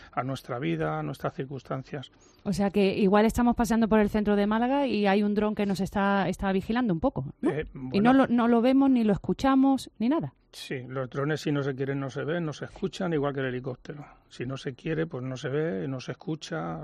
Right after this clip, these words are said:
Speaker 1: no, no se sabe nada de nuestra presencia.
Speaker 2: Qué bueno.
Speaker 1: Pero bueno, por ejemplo, en el centro está todo lleno de cámaras.
Speaker 2: Ujú.
Speaker 1: Eso es una cosa habitual, ¿no? El, el, el saber que estamos, bueno, pues, eh, siempre con algún tipo de registro de imagen nuestra que quede.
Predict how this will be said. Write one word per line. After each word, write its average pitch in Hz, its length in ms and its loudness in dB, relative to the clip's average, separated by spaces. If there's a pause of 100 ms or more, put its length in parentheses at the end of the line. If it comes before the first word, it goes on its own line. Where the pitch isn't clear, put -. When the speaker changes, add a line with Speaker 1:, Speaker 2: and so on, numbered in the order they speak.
(180)
Speaker 1:
no, 139 260 -8
no 131 120 -8
se 131 140 -10
sabe 135 420 -8
nada 139 280 -6
de 131 80 -6
nuestra 135 260 -10
presencia. 135 640 -10 (160)
Speaker 2:
Qué 208 120 -2
bueno. 180 360 -4
Speaker 1:
Pero 135 160 0
bueno, 151 200 2
por 127 120 -6
ejemplo, 147 320 -8
en 139 60 -2
el 127 120 -4
centro 143 580 -8
está 139 220 -6
todo 123 220 -8
lleno 120 200 -14
de 117 120 -14
cámaras. 160 480 -4
Speaker 2:
Ujú. 196 80 -4
Speaker 1:
Eso 131 240 -6
es 123 100 -10
una 123 180 -10
cosa 127 280 -8
habitual, 135 560 -6
¿no? 156 200 -8
El, 131 280 -12 (320)
el, 135 160 -6
el 151 140 -8
saber 135 340 -6
que - 80 -8
estamos, 147 760 -8 (380)
bueno, 156 380 -4
pues, 139 360 -10
eh, 131 380 -8
siempre 143 720 -6
con 139 160 -8
algún 131 240 -8
tipo 135 300 -10
de 131 80 -6
registro 151 640 -6
de 151 80 -4
imagen 143 520 -4
nuestra 143 400 -6
que 131 140 -8
quede. 123 260 -8